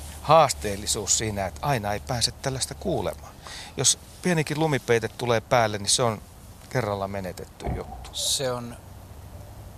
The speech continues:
Speaker 2: se hetki on herkkä ja hauras kuin perhosen silmän kosketus, sanoisi kirjailija Lompolo. Tota niin, mulle tulee näistä äänistä mieleen myöskin lapsuus. Puhuin tuossa äsken niistä ensijäistä ja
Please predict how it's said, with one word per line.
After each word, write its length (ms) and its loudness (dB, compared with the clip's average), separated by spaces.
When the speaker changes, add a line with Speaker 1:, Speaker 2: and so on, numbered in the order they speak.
Speaker 2:
se 260 -4
hetki 380 -6
on 160 -6
herkkä 320 -6
ja 140 -2
hauras 380 -4
kuin 160 -12
perhosen 500 8
silmän 320 12
kosketus, 560 12
sanoisi 480 6
kirjailija 680 -6
Lompolo. 480 -4
Tota 300 2
niin, 340 -4
mulle 200 -2
tulee 260 -6
näistä 360 -2
äänistä 400 0
mieleen 400 -4
myöskin 400 -6
lapsuus. 400 -4
Puhuin 340 -6
tuossa 240 -2
äsken 360 -2
niistä 240 -4
ensijäistä 720 0
ja 140 -2